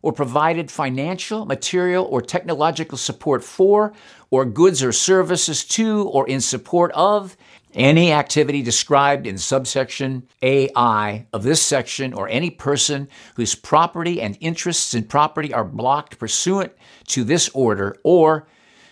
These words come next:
to be owned or controlled by, or to have acted or purported to act for or on behalf of, directly or indirectly, any person whose property or interests in property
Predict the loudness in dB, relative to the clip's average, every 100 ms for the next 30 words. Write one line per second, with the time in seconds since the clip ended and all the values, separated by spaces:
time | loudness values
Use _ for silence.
0 | _ -2 -2 -2 0 2 2 -2 0 2
1 | 2 2 _ -10 -8 -6 -2 0 0 -2
2 | -2 -2 -2 -4 -8 _ 0 0 0 -4
3 | -6 -6 -4 -4 -4 -6 -8 -4 -4 -4
4 | _ _ _ -8 -8 -2 2 2 0 -6
5 | -8 -6 -8 -8 -14 -18 -4 4 6 6
6 | 4 -2 -4 0 2 2 2 0 0 -4
7 | -6 -4 -4 -4 -2 -2 -2 -2 -2 -2
8 | -4 -4 -4 -4 -2 0 0 -4 -4 -2
9 | -4 -4 -4 -2 -2 -2 -2 -4 -2 0
10 | 0 -2 -4 -2 -4 -4 -4 -6 -4 -4
11 | -2 2 2 2 -4 -8